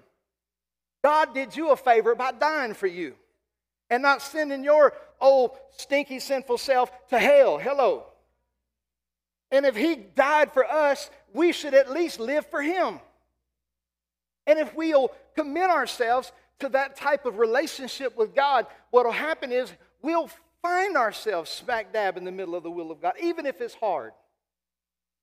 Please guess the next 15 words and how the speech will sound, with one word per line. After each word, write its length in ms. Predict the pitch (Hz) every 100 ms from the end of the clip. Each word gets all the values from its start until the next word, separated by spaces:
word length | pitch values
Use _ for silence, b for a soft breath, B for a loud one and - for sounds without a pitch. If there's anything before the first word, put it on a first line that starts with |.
| _ _
Paul 240 | - 254 277
was 160 | 247
in 140 | 240 226
prison 380 | 269 247 175 131 _ _ _ _ _ _
in 100 | 165
the 100 | 180
will 220 | 180 190 196
of 100 | 185
God. 360 | 220 196 143 _ _ _ _ _ _ _ _ _ _ _ _ _ _ _ _ _ _ _ _ _ _ _ _ _ _ _ _ _ _ _ -
Philip 320 | 247 262 - - _ _ _ _
found 260 | 196 220 254
himself 540 | 220 - 240 233 226 - _ _ 247
in 160 | 247
the 80 | 233
desert 420 | 247 269 262 196